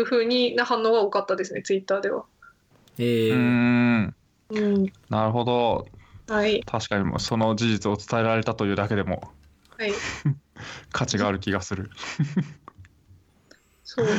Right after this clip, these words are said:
Speaker 1: で、あの、
Speaker 3: うん。
Speaker 1: 今年の四月、二千十七年の四月に、テックガールっていうイベントがあったんですけど、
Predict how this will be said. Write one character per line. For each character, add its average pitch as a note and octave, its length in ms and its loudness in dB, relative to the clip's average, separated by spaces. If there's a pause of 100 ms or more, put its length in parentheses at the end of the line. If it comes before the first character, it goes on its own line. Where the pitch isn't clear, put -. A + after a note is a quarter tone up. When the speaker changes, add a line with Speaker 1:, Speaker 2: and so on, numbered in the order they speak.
(840)
Speaker 1:
で、 A#3+ 280 2
あ G#3+ 120 0
の、 G3 120 2
Speaker 3:
う - 20 2
ん。 A#2+ 340 -2 (600)
Speaker 1:
今 A3 120 -12 (260)
年 C4 360 0
の B3+ 140 4
四 A#3 240 0
月、 A3 400 -2
二 G#3 100 2
千 C4+ 240 2
十 B3+ 300 4
七 C4 340 2
年 F#3+ 440 0
の G#3 340 2
四 - 220 0
月 A#3 360 0
に、 F#3+ 360 2 (480)
テ A3+ 100 -2
ッ G#3+ 140 -6
ク A#3+ 140 0
ガ B3 200 2
ー G3+ 40 2
ル G3 80 -2
っ - 40 -2
て - 160 -6
い G3+ 60 0
う G3 40 -2
イ - 0 -
ベ G3 120 2
ン F#3+ 100 0
ト F#3+ 100 0
が F#3+ 100 0
あ G3 40 2
っ F#3+ 120 -8
た F#3 120 -4
ん F#3 60 -2
で G3+ 60 0
す - 100 -2
け G3+ 120 -2
ど、 F#3 300 0